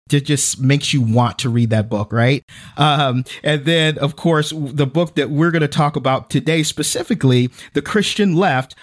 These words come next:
How Liberal Thought Has Hijacked the Church.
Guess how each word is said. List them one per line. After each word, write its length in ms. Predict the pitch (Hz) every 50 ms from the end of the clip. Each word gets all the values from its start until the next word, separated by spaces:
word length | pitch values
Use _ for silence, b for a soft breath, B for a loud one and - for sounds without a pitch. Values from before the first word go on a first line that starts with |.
| b
How 200 | - - 160 143
Liberal 520 | 135 131 127 131 147 170 170 180 190 185 175
Thought 400 | - - - 185 165 143 107 -
Has 180 | 143 147 -
Hijacked 480 | 135 151 143 139 131 - 139 135 131 - -
the 100 | 131 123
Church. 520 | - - 190 190 165 120 98 - - -